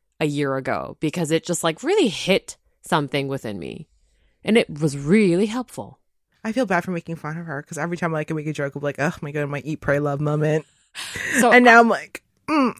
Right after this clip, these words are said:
Speaker 2: <laughs>
Speaker 1: Well, but that's the thing. Like, I also make fun of Eat, Pray, Love 'cause I didn't really love it either. But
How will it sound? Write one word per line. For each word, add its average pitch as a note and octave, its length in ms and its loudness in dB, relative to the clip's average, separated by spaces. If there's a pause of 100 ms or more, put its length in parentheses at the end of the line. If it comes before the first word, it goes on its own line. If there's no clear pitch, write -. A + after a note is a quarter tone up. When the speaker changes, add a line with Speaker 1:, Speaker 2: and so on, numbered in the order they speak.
Speaker 2:
<laughs> - 440 -4
Speaker 1:
Well, C4+ 160 10
but A#3+ 200 0
that's D#4+ 160 6
the D4 80 2
thing. C4+ 160 6
Like, G#3 160 4
I F#3+ 140 6
also G3 320 4
make C4 160 -2
fun D4+ 180 -4
of D4+ 160 -4
Eat, C#4+ 180 -8
Pray, D4+ 200 -4
Love D4 340 -4
'cause E3+ 260 0 (640)
I B4+ 140 2
didn't A3+ 180 -2
really A3+ 220 -6
love A3+ 240 -2
it G#3+ 120 -6
either. A#3 460 -2
But D3 520 2